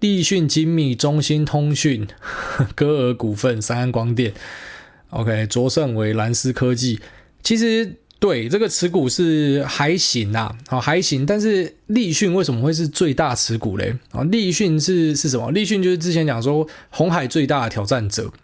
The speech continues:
哦，就是鸿海自己养出来的一个挑战者，要去取代鸿海，要成为，啊，这个红色供应链，啊，就是里面的王者之一的立讯，哦，做组装的啦。那立讯它在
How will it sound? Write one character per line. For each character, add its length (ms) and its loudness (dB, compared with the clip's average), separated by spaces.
哦， 60 -8
就 20 -4
是 120 2
鸿 180 0
海 120 0
自 140 -2
己 120 2
养 200 -2
出 140 2
来 120 0
的 80 0
一 80 2
个 80 2
挑 180 -4
战 220 -2
者， 100 -6
要 100 0
去 120 2
取 220 -4
代 160 0
鸿 180 -4
海， 200 -4
要 60 -2
成 180 -2
为， 120 0
啊， 80 -6
这 100 0
个 140 0
红 200 0
色 500 2
供 200 0
应 100 2
链， 320 0
啊， 200 -10
就 80 -4
是 100 -2
里 160 -2
面 140 2
的 100 0
王 220 0
者 200 0
之 220 -2
一 80 0
的 140 -2
立 200 0
讯， 260 -2
哦， 80 -4
做 180 2
组 180 -2
装 280 0
的 120 2
啦。 160 -6
那 360 2
立 240 0
讯 580 0
它 220 0
在 200 0